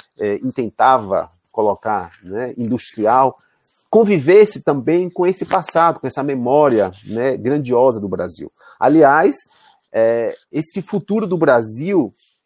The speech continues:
né, era uma, era uma, era um desdobramento desse passado grandioso do Brasil. Então,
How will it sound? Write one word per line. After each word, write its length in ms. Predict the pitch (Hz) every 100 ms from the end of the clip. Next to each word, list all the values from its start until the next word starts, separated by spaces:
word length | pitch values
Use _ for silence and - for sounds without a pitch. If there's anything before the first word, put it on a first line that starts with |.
| _
né, 320 | 120 131 180 -
era 220 | - 151 165
uma, 320 | 175 160 151 _
era 280 | - 139 139
uma, 720 | 143 147 151 147 135 117 -
era 140 | - 151
um 80 | 175
desdobramento 800 | 202 180 175 165 139 160 214 185
desse 240 | 170 180
passado 640 | - 151 - - 151 196
grandioso 720 | 156 135 135 117 110 120 113
do 80 | 110
Brasil. 560 | 110 107 92 85 80 - _ _
Então, 340 | 131 123 160